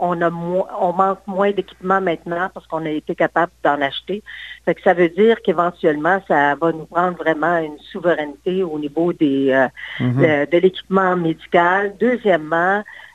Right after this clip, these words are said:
Speaker 1: le personnel se promène d'un établissement à l'autre. Alors, en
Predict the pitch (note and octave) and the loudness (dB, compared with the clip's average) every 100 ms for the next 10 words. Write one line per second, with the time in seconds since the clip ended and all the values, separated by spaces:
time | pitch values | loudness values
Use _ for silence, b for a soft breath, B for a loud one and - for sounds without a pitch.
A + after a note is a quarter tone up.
0 | - F#3+ B3 A#3 A3 A3 F#3+ G#3 A#3 A#3+ | -2 0 2 2 2 -2 0 0 0 0
1 | A#3 - F#3 - F#3+ F#3+ A3 A3 F#3 E3+ | -4 -4 -6 -4 -6 -4 -4 -4 -6 -6
2 | E3+ F3 F3 D#3+ - F3+ F3 D3+ C#3+ D3 | -6 -6 -8 -8 -12 -4 -2 -2 -4 -6
3 | _ - D3+ D3 E3 E3+ | _ -6 -4 -2 -2 -2